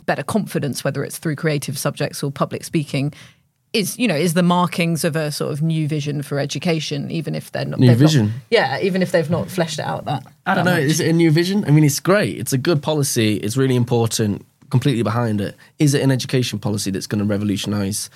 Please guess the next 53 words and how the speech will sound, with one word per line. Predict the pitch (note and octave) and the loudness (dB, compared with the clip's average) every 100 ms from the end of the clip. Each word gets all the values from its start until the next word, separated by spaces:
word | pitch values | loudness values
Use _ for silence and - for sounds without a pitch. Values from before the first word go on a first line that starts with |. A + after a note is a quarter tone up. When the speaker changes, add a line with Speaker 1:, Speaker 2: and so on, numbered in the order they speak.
| - | -8
Speaker 2:
education, | - A2+ A2 D3 B2+ | -4 -2 0 0 0
and | A2+ - | -4 -4
perhaps | C#3+ - | -6 -4
in | |
the | A#2 | -2
same | A#2 A2 | -2 -2
way | A2+ | -2
that | A2 | -4
Michael | A2+ A2+ | -4 -4
Gove | G#2+ A2+ A2 | -4 -4 -2
did | G#2+ G#2 | -2 -4
in | - G2+ G2 | -4 -4 -4
twenty | - G#2 G#2+ | -4 -4 -4
ten, | G#2 G2+ G2+ - | -2 -4 -4 -6
twenty | - A2+ A2 | -6 -4 -4
twelve? | - B2+ F2+ C#2+ - _ _ _ | -4 -2 -4 -8 -16 _ _ _
It's | B2+ | 0
not | C#3+ A#2 - _ _ - | 2 0 -2 _ _ -4
of | A#2+ | -2
the | A#2 | -2
same | A#2+ G#2+ | 0 0
magnitude, | A2+ A2 F#2+ - D2+ | 2 0 -2 -4 -6
I | |
don't | - - | -8 -8
think. | - - - | -10 -12 -4
Speaker 1:
No, | G3+ E3+ | -2 0
they're | D#3 G#3 | -2 -4
not. | A#3+ A3 | -4 -4
They're | G#3+ | -6
not | A#3+ - | -6 -8
suggesting | F#3+ F#3+ F#3 E3+ | -10 -12 -12 -12
a | |
restructure | D#3 D#3+ - D3+ - - C3+ | -10 -12 -14 -16 -16 -18 -2
of, | |
Speaker 2:
No, | D3+ A#2 | 0 0
Speaker 1:
of | - C#3 | -4 -6
Speaker 2:
and | C#3+ | -2
then | D3+ | 0
Speaker 1:
how | D#3 | 2
Speaker 2:
the | |
other | F#3 F#3 | 2 2
Speaker 1:
schools | |
Speaker 2:
thing, | F3+ D#3+ C3 | 2 2 0
Speaker 1:
work. | - _ - C#3 | -4 _ -10 -2
Speaker 2:
given | F3+ E3+ D3 | 0 4 2
that | - | 0
academies | A2+ - B2 A2 | -4 -2 -2 0
are | |
now | A#2 A2+ G#2 | 2 2 0
at | F#2+ | 0
about | B2 G2 | 0 0
eighty | G#2 - | -2 -4
percent | - - G#2 D#2+ | -4 0 0 -2